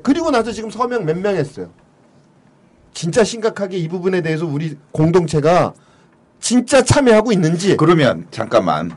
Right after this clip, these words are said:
Speaker 2: 그러면 저기 그 박근혜 대통령의 대국민 사과 때 흘렸던 눈물 때문에 그런 거 아닌가? 수녀님이 보신 박근혜의 눈물이 뭡니까?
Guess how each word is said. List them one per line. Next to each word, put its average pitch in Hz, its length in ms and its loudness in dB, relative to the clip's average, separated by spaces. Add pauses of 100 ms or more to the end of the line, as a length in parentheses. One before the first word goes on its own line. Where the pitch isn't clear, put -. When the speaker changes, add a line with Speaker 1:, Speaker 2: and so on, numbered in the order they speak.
(260)
Speaker 2:
그러면 120 300 0
저기 101 340 0 (840)
그 104 340 -8 (120)
박근혜 170 380 4
대통령의 131 880 4
대국민 135 680 4
사과 113 640 6 (200)
때 107 180 4
흘렸던 143 480 2
눈물 123 400 2
때문에 120 260 4
그런 98 160 -4
거 143 60 -2
아닌가? 95 280 -6 (800)
수녀님이 240 520 8
보신 139 320 4
박근혜의 131 540 6
눈물이 117 360 2
뭡니까? 92 480 -2